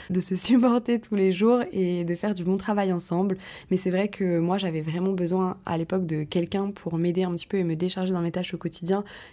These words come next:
qui soit de confiance. Et lui, il avait envie de se lancer dans l'entrepreneuriat, mais il savait pas encore exactement dans quoi.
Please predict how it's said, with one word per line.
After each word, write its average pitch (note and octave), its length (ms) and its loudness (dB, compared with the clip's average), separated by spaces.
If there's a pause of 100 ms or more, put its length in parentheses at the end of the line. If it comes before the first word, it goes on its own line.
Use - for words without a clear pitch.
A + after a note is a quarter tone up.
qui - 120 -10
soit F#3 160 2
de D#3+ 140 0
confiance. G3 680 -2
Et F3 140 2
lui, F#3 400 2
il E3 260 -2
avait D#3+ 160 0
envie F#3 220 0
de F#3+ 40 -10
se F3 100 -2
lancer E3 240 0
dans E3+ 80 2
l'entrepreneuriat, E3 680 0
mais F#3+ 120 2
il D#3+ 60 -2
savait D3+ 240 -2
pas G3+ 140 -2
encore F3+ 300 0
exactement E3+ 480 -4
dans D3+ 180 0
quoi. F3+ 280 0